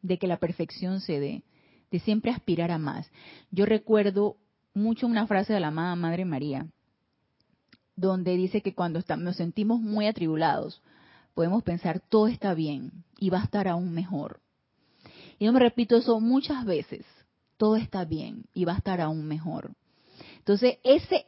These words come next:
ese aspirar a una mayor perfección, eso es esperanza. Y nos dice, "Este amor estremece esa alma hasta el punto en que puede aceptar la esperanza de redención y volver a generar un sentimiento de fe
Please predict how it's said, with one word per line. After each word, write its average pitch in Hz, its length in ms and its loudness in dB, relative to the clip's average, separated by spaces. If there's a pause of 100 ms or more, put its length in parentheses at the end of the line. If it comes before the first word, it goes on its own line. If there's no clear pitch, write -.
ese 277 260 2
aspirar 196 1000 0
a 180 80 0
una 226 240 2
mayor 208 440 2
perfección, 185 840 -4 (200)
eso 220 240 0
es 240 60 -2
esperanza. - 640 -6 (1400)
Y 208 100 -2
nos 208 140 4
dice, 214 320 2
"Este 320 160 2
amor 269 240 6
estremece 247 540 2
esa 262 280 4
alma 247 300 4
hasta 254 360 0
el 208 120 4
punto 269 360 2
en 269 120 4
que 214 120 2
puede 226 220 4
aceptar 226 480 0
la 247 80 0
esperanza 202 500 0
de 220 100 4
redención 160 840 0 (100)
y 226 140 6
volver 208 440 6
a 262 80 4
generar 196 340 2
un 233 100 0
sentimiento 190 800 0
de 170 160 -2
fe 294 400 2